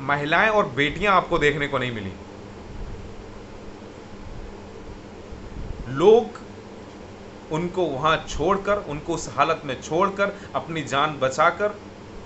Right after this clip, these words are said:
कैसे भी काबुल से दूर जाना चाहते हैं, लेकिन उनकी जान का जिम्मेदार, उनकी हिफाजत का जिम्मेदार कौन होगा? अफगानिस्तान जो सबसे बड़ी आशा लगाए हुए बैठा था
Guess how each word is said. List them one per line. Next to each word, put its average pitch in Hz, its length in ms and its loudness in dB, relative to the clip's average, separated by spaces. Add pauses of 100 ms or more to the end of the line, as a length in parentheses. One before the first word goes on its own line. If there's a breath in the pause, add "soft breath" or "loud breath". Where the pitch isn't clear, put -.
(120)
कैसे 160 260 2
भी 156 100 -4
काबुल 135 360 2
से 135 160 -8
दूर 123 220 -4
जाना 110 240 -2
चाहते 98 320 -6
हैं, 90 100 -10 (920)
लेकिन 165 340 0 (960)
उनकी 196 380 2 (800)
जान 151 260 2
का 151 120 2
जिम्मेदार, 127 640 4
उनकी 151 280 -4
हिफाजत 131 460 0 (100)
का 143 80 4
जिम्मेदार 120 600 2 (340)
कौन 143 200 2
होगा? 98 300 -4 (1400 loud breath)
अफगानिस्तान 165 760 4
जो 160 100 -2
सबसे 170 320 0
बड़ी 156 240 4
आशा 151 280 6
लगाए 160 280 8
हुए 160 220 4
बैठा 147 300 4
था 190 240 4